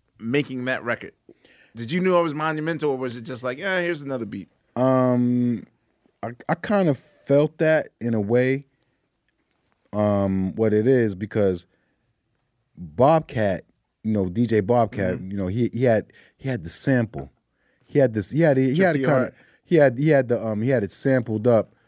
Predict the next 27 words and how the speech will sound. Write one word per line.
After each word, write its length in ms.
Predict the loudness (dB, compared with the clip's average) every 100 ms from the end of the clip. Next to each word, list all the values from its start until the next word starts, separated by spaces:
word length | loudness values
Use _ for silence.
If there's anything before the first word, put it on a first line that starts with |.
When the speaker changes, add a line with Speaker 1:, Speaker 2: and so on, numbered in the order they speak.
| _
Speaker 1:
Right. 220 | -4 -2 -2
Speaker 2:
on, 60 | -4
on 80 | -4
a 60 |
disc, 480 | -2 2 2 0 -10 -8
and, 180 | -4 0
you 60 |
know, 120 | 0 0
we 120 | 0
was 80 | 0
going 280 | -2 -2
through 160 | -4 -6
sounds, 420 | -6 -4 -2 -2
and 80 | -2
he 80 | -2
was 80 | -4
playing 400 | -6 -6 -2 -2
that, 220 | -4 -8 _ _ _ _ _ _
and 100 | -4
then 120 | 0 2
I 100 | 0
just 180 | -2
added 240 | 2 2 2
a 60 | -2
drum 360 | 0 0 0
to 240 | -2 -2 -2
it, 240 | -4 -8